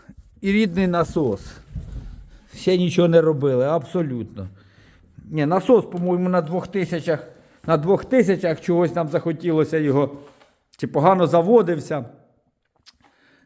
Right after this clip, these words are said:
Насос топлівний, поміняли плунжера. Ну, то есть, у Бобринці тут хлопці робили, капітально робили. Не знаю, там вони, як на... до больниці їхати, там був у них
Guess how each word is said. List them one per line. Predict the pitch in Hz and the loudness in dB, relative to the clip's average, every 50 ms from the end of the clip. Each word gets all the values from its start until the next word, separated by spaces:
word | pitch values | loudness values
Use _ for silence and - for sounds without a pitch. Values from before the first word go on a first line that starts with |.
| _ | _
Насос | 123 139 143 139 - 196 180 156 - | 0 0 0 2 4 4 4 4 2
топлівний, | - 185 165 - 160 147 143 139 143 143 139 127 131 - - - - _ _ _ _ _ | 2 2 2 2 0 0 0 2 2 0 0 0 -2 -8 -16 -20 -20 _ _ _ _ _
поміняли | - 143 139 147 151 160 160 151 147 147 | -6 -2 0 0 2 2 4 4 2 2
плунжера. | 147 170 180 190 196 175 196 240 247 269 285 285 277 269 262 233 - - - - - _ - | 0 -2 0 0 0 4 4 2 2 4 2 0 2 0 0 -2 -4 -8 -14 -20 -20 _ -12
Ну, | 190 175 - | -12 -12 -6
то | - 214 | -4 -2
есть, | 160 123 - - 131 107 95 - - - _ _ _ _ _ _ _ _ _ _ _ _ _ | -2 -2 -4 -6 -8 -8 -8 -12 -20 -20 _ _ _ _ _ _ _ _ _ _ _ _ _
у | - 208 | -6 -2
Бобринці | 196 247 226 160 147 151 143 131 - 139 | 4 4 4 4 4 0 -4 -4 -8 -10
тут | 123 131 117 | -14 -14 -10
хлопці | - 156 151 123 110 - 143 | -4 -4 -4 -4 -4 -6 -6
робили, | 131 131 127 139 143 131 127 | -4 -4 -4 -2 -2 -2 -2
капітально | 123 139 127 135 139 120 - 143 120 110 104 101 104 107 | -2 -4 -6 -8 -10 -8 -6 -4 -4 -4 -4 -6 -6 -6
робили. | 117 120 131 196 214 214 185 147 127 117 - - - - _ _ _ _ _ _ - | -6 -4 0 0 2 2 2 0 -2 -4 -6 -12 -20 -20 _ _ _ _ _ _ -14
Не | 117 | -12
знаю, | 104 101 113 107 101 95 | -8 -6 -6 -6 -6 -6
там | - 104 101 | -6 -6 -4
вони, | 104 104 95 92 101 - - _ _ _ _ _ _ _ - | -4 -6 -6 -8 -12 -20 -20 _ _ _ _ _ _ _ -12
як | 107 101 | -10 -8
на... | 110 110 110 - 127 117 117 120 - - _ _ - | -8 -10 -10 -8 -10 -10 -10 -12 -16 -20 _ _ -12
до | 170 160 196 | 0 0 0
больниці | 180 165 196 196 185 175 170 151 147 - 156 | 2 4 2 0 0 -2 -4 -4 -4 -6 -8
їхати, | 156 151 147 127 147 135 123 | -6 -6 -8 -6 -6 -6 -8
там | 123 123 123 123 123 | -8 -10 -10 -10 -10
був | 127 127 | -8 -6
у | 127 | -6
них | 127 120 117 - - - | -6 -6 -6 -8 -16 -20